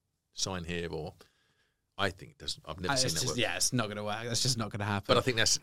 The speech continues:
Speaker 1: lack of understanding from the
Speaker 2: Yeah.
Speaker 1: salesperson coming in thinking they can deliver on anything.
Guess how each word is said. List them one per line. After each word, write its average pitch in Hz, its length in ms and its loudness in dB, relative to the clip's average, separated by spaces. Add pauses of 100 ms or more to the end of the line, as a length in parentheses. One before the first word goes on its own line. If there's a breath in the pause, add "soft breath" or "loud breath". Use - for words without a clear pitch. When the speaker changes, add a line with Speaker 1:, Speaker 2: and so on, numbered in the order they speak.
(100)
Speaker 1:
lack 110 340 4
of 90 140 -2
understanding 87 560 -2
from - 160 -6
the 98 80 0
Speaker 2:
Yeah. 98 60 -2
Speaker 1:
salesperson 87 540 -2
coming 82 220 -6
in 78 120 -6
thinking 78 200 -14
they 82 80 -14
can 76 160 -12 (140)
deliver 82 320 -10
on 82 100 -12
anything. 82 320 -14